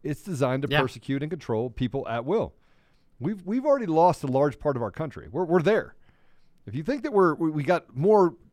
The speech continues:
Speaker 1: a, a slipperier slope on the, on the, on the trail to get to, we're,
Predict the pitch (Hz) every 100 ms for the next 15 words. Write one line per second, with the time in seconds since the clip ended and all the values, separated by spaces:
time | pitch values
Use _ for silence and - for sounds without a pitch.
0 | _ _ _ _ 143 - 135 - - 185
1 | 165 135 190 190 156 143 131 110 135 123
2 | 113 104 _ _ _ - 135 117 214 196
3 | 160 120 196 160 143 139 233